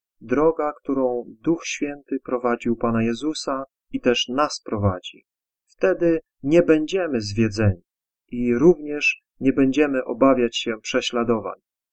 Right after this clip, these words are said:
Wierzymy, że Bóg da nam mądrość, aby rozpoznać te kłamstwa diabelskie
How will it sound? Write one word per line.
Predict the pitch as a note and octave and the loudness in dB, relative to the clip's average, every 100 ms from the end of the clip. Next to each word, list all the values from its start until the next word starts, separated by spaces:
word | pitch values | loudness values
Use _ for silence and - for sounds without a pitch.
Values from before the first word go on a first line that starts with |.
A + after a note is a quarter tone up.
| _ - | _ -2
Wierzymy, | A#2+ B2 D3 D3 C#3 | 2 4 2 0 -2
że | B2 A#2+ A2 G#2+ _ _ | 0 -2 -2 -8 _ _
Bóg | _ C#3+ D3+ | _ 0 0
da | - A#2+ | 0 0
nam | A2+ G#2+ | 0 -2
mądrość, | B2 D3 D3 D3 D3 - - - _ - | -4 -4 -4 -4 -6 -8 -12 -14 _ -10
aby | A#2 A#2+ A#2 A2+ A2+ A2+ _ - | -6 0 0 0 -2 -8 _ -12
rozpoznać | - A#2+ - E3 D#3 C#3+ C#3+ C#3 - | -8 -8 -6 0 0 0 -8 -8 -8
te | - A#2+ - | -4 -2 -4
kłamstwa | - C#3 C#3+ - - C#3 | -4 -4 -4 -12 -6 -2
diabelskie | C3+ C3 C3 C3 - - B2 | 2 2 2 0 -4 -10 -8